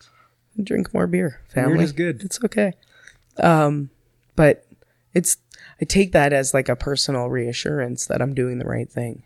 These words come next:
Speaker 2: Mm-hmm.
Speaker 1: Um, throughout all of this, I've struggled with my relationship with God, to say the
Speaker 2: Mm-hmm.
Speaker 1: least, because I understand what God is for me. I have a very intellectual understanding of that.
Speaker 2: Mm-hmm.
Speaker 1: I am not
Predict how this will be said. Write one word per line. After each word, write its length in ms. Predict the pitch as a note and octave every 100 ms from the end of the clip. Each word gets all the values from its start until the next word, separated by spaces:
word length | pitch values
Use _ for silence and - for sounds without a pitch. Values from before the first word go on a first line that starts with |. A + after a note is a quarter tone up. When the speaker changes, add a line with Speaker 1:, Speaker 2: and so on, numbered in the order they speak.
| A2+
Speaker 2:
Mm-hmm. 240 | F2+ E2+ D#2+ - _ - C#3+
Speaker 1:
Um, 420 | C3+ C3+ C#3 C3+ _ _
throughout 480 | - - C#3+ D3+ E3
all 200 | D3+ C3
of 80 | B2
this, 240 | B2 B2+
I've 100 | C3
struggled 500 | - - C#3+ D#3 D3
with 400 | C3 B2+ B2+ - - _ _ _
my 160 | - D3
relationship 640 | C#3 B2+ B2 C#3+ - C3
with 160 | B2+ B2+
God, 380 | B2+ C3 E3+ F3+
to 80 |
say 180 | - D3
the 100 | D3
Speaker 2:
Mm-hmm. 80 | -
Speaker 1:
least, 340 | D3 C#3+ - -
because 560 | C#3 - C3 B2+ - _ _ _ _ _ _ _ _
I 160 | - D#3+
understand 580 | D3+ B2+ - - C#3 E3+
what 120 | B2
God 260 | - A2+ -
is 380 | - - - -
for 160 | - C3+
me. 220 | B2 - _ _ _ _ -
I 60 |
have 60 | C#3+
a 80 | D3
very 280 | D3+ C#3
intellectual 920 | D3 D3 C3+ C#3 D3+ - B2 A2+ G#2+ _ _ _ _ _
understanding 720 | C3 C3+ A#2 - C#3 C3 B2+
of 120 | B2 C3
that. 300 | B2 - -
Speaker 2:
Mm-hmm. 260 | A2 F#2+ F2+ E2+ _ _ -
Speaker 1:
I 80 | C#3
am 260 | C3 C#3 C#3
not 400 | C3+ C3 -